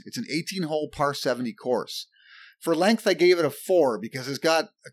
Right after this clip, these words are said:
couple of long par fives and maybe a long par three that can be a little tough for beginners. For hazards,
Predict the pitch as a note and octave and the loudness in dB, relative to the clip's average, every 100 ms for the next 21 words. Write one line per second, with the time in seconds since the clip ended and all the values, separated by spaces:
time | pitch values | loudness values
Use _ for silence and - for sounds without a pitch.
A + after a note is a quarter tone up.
0 | - G#3 A#3 G#3+ G#3 G#3 G3+ F3 F3+ F3 | -4 -2 0 2 4 4 2 2 2 4
1 | E3 D3 D3 C#3+ C#3 C3+ D#3 D#3+ D3+ C#3 | 2 4 4 2 -2 -4 -2 -2 -2 2
2 | C#3 D3 C3+ C#3 B2+ - C#3+ D#3+ D#3 C3+ | 4 2 2 0 0 -4 -4 -2 0 -2
3 | C3+ A#2+ A#2 A#2+ A2 C3 A2+ A2+ G2 G#2 | -2 -4 -4 -6 -6 -4 -4 -6 -10 -6
4 | D3 F3 - - _ _ _ _ - D3+ | -4 -6 -10 -16 _ _ _ _ -4 2
5 | F3+ G#3 G3+ B3+ A3 - | 6 6 6 -2 -4 -10